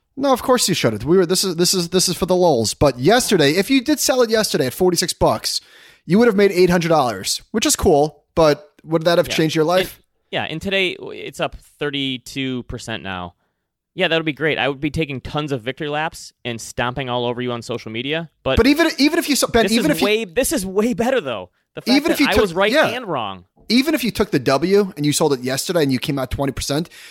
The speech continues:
Speaker 1: you'd still be getting dunked on for missing the fifty percent pop the next day. And by the way, how the hell is this happening?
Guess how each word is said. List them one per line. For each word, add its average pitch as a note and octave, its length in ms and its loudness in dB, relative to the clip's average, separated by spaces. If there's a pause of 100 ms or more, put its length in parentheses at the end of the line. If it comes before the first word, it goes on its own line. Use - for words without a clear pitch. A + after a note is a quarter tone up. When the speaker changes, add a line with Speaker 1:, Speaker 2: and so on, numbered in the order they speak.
(200)
Speaker 1:
you'd G#3+ 200 2
still C#4+ 180 0
be C4+ 100 2
getting D#3+ 220 2
dunked D#3 320 0
on C#3 80 0
for - 100 -4
missing D#3 260 0
the D#3 80 0
fifty - 260 -2
percent A#2+ 280 -6
pop C#3 180 -2
the C#3 60 -2
next B2+ 180 -4
day. G#2+ 180 -6
And G3 140 0
by C#4+ 160 2
the C#4+ 80 2
way, G3+ 220 4
how C#4 200 -6
the G4+ 160 0
hell B3 220 2
is G3 100 2
this E3 80 -4
happening? D3 560 -6